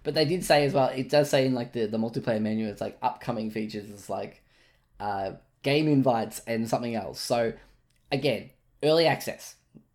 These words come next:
Early access game, very early on. I think it says here they, they hope to have the, they, they're working towards, like, a twenty twenty-one full release. Um, obviously, I don't know how this year has impacted that.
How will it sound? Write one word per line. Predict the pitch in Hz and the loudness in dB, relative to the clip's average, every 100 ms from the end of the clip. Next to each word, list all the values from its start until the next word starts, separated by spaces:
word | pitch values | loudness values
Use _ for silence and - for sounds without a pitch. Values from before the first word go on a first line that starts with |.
| _ _ - | _ _ -2
Early | 151 175 | 2 4
access | 160 147 147 139 - | 4 4 0 0 -6
game, | - 123 123 127 127 | 0 0 2 -4 -8
very | 120 143 147 131 | -2 0 2 0
early | 117 117 | 0 -2
on. | 110 113 110 _ _ - | -2 -4 -6 _ _ -16
I | |
think | - 151 135 | -6 -4 -2
it | |
says | 135 135 | -2 -2
here | 135 120 | 0 0
they, | 120 | -2
they | 120 120 | 0 0
hope | 120 - 120 110 | -2 0 0 0
to | |
have | 110 113 113 | -2 -2 -2
the, | 110 107 - | -4 -4 -6
they, | 110 | -6
they're | 117 117 | -4 -2
working | 123 117 | -2 -4
towards, | - 113 110 | -8 -6 -6
like, | 110 110 | -8 -12
a | |
twenty | - 113 113 | -8 -6 -6
twenty-one | 110 110 107 107 107 | -6 -6 -6 -8 -10
full | - 117 110 | -10 -8 -6
release. | 123 139 185 247 - - _ _ _ _ _ _ 98 | -2 -2 -2 -4 -8 -14 _ _ _ _ _ _ -12
Um, | 101 98 98 101 - _ _ | -8 -8 -8 -12 -16 _ _
obviously, | 113 110 107 101 | -6 -6 -6 -4
I | 104 | -4
don't | 104 | -4
know | 101 101 | -6 -8
how | 101 113 104 104 104 104 _ _ _ _ _ _ _ _ | -8 -4 -2 -2 -4 -8 _ _ _ _ _ _ _ _
this | 113 113 | -8 -6
year | 113 113 | -4 -4
has | 113 110 | -2 -2
impacted | 113 113 - - 143 | -4 -4 -6 -6 0
that. | 180 - - | 2 2 -4